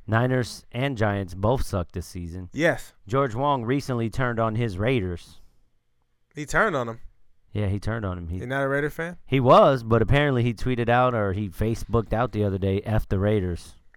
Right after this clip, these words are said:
Speaker 2: Wow, that's, that's a harsh
Speaker 1: Yeah, it should be F John Gruden. He's
Speaker 2: Well, I,
Speaker 1: ruining your
Speaker 2: mm,
Speaker 1: guys'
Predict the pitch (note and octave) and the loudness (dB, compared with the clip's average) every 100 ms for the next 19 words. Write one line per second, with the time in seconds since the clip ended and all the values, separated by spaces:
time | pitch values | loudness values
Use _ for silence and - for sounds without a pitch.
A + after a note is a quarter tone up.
0 | - - G#2 F3+ F#3 A2 F2+ A#2 E3 - | -20 -12 2 6 6 6 0 -8 -6 -4
1 | - - - - - E3+ - - - E3+ | -6 -8 -12 -14 -12 -10 -10 -8 -4 -4
2 | F#3 - - - F#3 C#3+ - F#3 D#3 C#3+ | -4 -12 -20 2 6 6 6 8 8 8
3 | D3+ - D3 C#3+ A2+ A2 C#3 D3 G2 F#2 | 6 8 6 6 4 4 4 2 -2 -2
4 | B2 C3 F#4 G2 F#2 B2 C3 B2 A2+ A2 | 0 2 2 0 2 4 4 4 0 0
5 | G#2+ G#2+ G2+ G2 F2 - - | 2 2 2 -4 -8 -16 -20